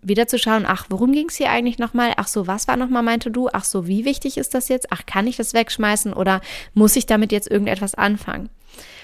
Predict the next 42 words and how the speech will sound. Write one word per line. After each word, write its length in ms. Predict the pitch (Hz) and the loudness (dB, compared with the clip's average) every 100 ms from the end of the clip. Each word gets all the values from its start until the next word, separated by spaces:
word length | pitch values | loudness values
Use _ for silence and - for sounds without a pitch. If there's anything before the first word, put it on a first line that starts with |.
| - - | -18 0
Und 360 | 226 226 - - - _ | 4 4 0 -10 -20 _
das 220 | 226 233 | 0 0
kostet 500 | - 277 285 269 - | 2 2 2 -2 0
Zeit 600 | - - 214 196 - - - - | -2 -2 0 0 -2 -8 -16 -6
und 140 | 214 214 | -4 0
Energie 720 | 214 208 202 208 247 233 311 - - - - - | 0 2 2 4 4 4 2 -4 -20 -20 -16 -2
und 260 | 220 220 | 0 0
ist 380 | - 247 254 - - | 2 0 0 -8 -8
de 320 | 202 190 220 | -8 -2 -2
facto 380 | 233 226 233 202 | 0 -4 -2 -2
wirklich 280 | 220 226 - | -2 -2 -2
Zeitverschwendung. 880 | 202 - 196 - 202 196 180 - - - | -4 -2 -2 2 4 2 0 -8 -12 -2
Und 120 | 190 | 0
das 180 | 208 220 | 2 0
mit 140 | 214 | 0
der 80 | 202 | 2
Post 340 | - 254 - | 6 4 4
ist 160 | - 208 | -4 -2
nur 220 | 214 - | -2 0
ein 200 | 196 214 | -2 2
Beispiel. 480 | 196 196 - 196 196 | 2 2 0 -2 -2
Es 140 | 190 | -2
geht 200 | - 202 | -4 -2
da 140 | 190 185 | -2 -2
wirklich 400 | 208 208 196 185 | -4 -4 -6 -6
um 120 | 185 | -6
tausend 420 | - 240 240 214 | 2 2 4 2
Dinge 360 | 190 180 190 247 _ _ - | 0 -2 -2 -4 _ _ 0
in 140 | 214 | 4
deinem 180 | 214 190 | 4 2
Leben, 340 | 185 180 202 - | 0 -2 -6 -2
wo 100 | 202 | -2
du 120 | 196 | 0
dich 180 | 196 190 | -2 -4
fragen 340 | - 196 202 | 0 0 0
darfst, 360 | 196 190 202 - - - - - | 0 0 -2 -10 -16 -20 -20 -2
fasse 280 | 220 214 | 0 0
ich 100 | 233 | -2
Dinge 280 | 214 220 220 | 0 0 0
eigentlich 420 | 185 196 196 - | -2 -2 -4 -6
zweimal 580 | - - 180 185 233 269 | -6 -4 0 0 2 0
an? 200 | - 269 | 0 -2